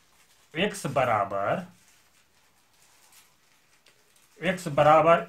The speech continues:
ए आठ गुणे पाँच, आठ गुणे पाँच।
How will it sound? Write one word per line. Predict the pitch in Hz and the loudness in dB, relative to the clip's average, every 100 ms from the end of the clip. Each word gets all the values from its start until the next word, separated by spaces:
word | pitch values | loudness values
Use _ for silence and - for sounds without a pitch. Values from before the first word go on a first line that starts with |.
| - | -10
ए | 160 - | -10 -6
आठ | 131 151 202 208 127 | 2 6 6 4 -6
गुणे | 117 120 147 180 | -10 -6 -6 -2
पाँच, | 151 123 - - - - _ _ _ _ _ _ _ _ _ _ _ - | 0 0 -4 -14 -20 -20 _ _ _ _ _ _ _ _ _ _ _ -8
आठ | 127 135 175 180 - _ _ _ _ - | -2 0 0 -4 -20 _ _ _ _ -20
गुणे | 110 113 120 180 - _ _ _ _ _ _ _ | -14 -12 -10 -10 -12 _ _ _ _ _ _ _
पाँच। | 160 170 170 175 - | -4 0 0 -4 -18